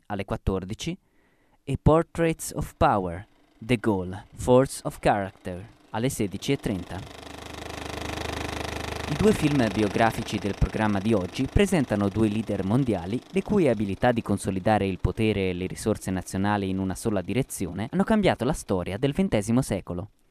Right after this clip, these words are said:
La rappresentazione dei due, però, il controverso generale francese e uomo di Stato Charles de Gaulle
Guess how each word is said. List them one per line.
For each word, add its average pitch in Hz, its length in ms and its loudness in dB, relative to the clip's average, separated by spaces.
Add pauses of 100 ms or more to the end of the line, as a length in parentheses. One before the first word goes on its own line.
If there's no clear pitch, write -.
(420)
La 139 100 4
rappresentazione 175 880 4
dei 127 140 2
due, 101 240 2
però, 101 340 0 (120)
il 92 120 -14
controverso 98 560 -2
generale 98 480 -2
francese 101 560 -2
e 98 60 0
uomo 98 260 2
di 90 120 -6
Stato 107 420 -2
Charles - 380 -4
de 95 120 -6
Gaulle 98 420 4